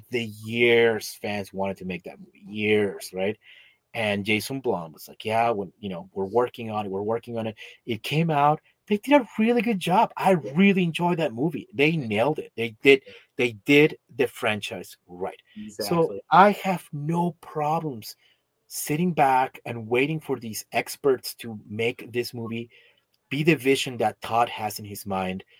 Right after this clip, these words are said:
Speaker 2: Mm-hmm.
Speaker 1: and make it marketable for people that don't know about Spawn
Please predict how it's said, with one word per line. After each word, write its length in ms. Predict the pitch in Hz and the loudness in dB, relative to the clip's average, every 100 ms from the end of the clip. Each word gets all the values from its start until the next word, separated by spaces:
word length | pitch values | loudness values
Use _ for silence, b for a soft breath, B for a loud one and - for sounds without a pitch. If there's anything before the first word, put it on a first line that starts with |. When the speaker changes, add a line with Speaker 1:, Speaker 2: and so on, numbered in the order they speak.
| b b | b b
Speaker 2:
Mm-hmm. 280 | 113 107 107 | -12 -10 -6
Speaker 1:
and 240 | 113 110 110 | -4 -4 0
make 320 | 113 120 - | 2 2 2
it 160 | 131 - | 2 0
marketable 800 | 110 110 127 - 107 98 90 95 _ | 0 2 2 2 -4 -4 -6 -8 _
for 140 | 117 98 | -8 -8
people 420 | - 107 110 110 | -8 -6 -4 -4
that 240 | 104 95 | -4 -2
don't 260 | 117 127 107 | 0 2 2
know 220 | 113 160 | 6 8
about 200 | 160 123 | 8 4
Spawn 500 | - - 98 95 98 | -2 -2 0 0 -2